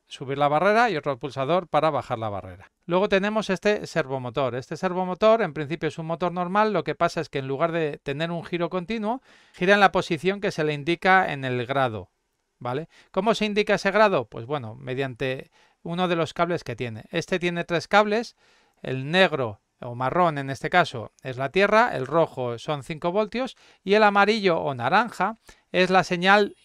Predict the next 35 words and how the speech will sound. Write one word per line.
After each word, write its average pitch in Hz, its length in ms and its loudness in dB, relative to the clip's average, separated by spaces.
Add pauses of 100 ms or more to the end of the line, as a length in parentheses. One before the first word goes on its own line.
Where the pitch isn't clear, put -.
que 156 100 0
le 147 140 2
va 160 80 2
a 190 40 2
indicar 190 440 2
los 156 240 -2
grados 190 400 2
a 151 60 0
los 131 340 -6
que 131 100 -4
se 123 140 -10
tiene 143 200 -6
que 120 120 -8
poner. 117 320 -10
Si - 100 -18
le 107 100 -8
digo 120 240 -8
cero 147 280 -2
grados 151 320 2
se 110 120 -10
irá 131 260 -2 (260)
a 127 80 -10
una 123 180 -6
posición 143 420 -8
de 151 120 -2
cero 196 280 -2
grados 233 380 0
y 160 60 -6
si 135 100 -10
le 131 140 0
digo 147 240 -4
ciento 135 240 -6
ochenta, 151 420 -6 (320)
ciento 104 240 -8
ochenta. 98 440 -16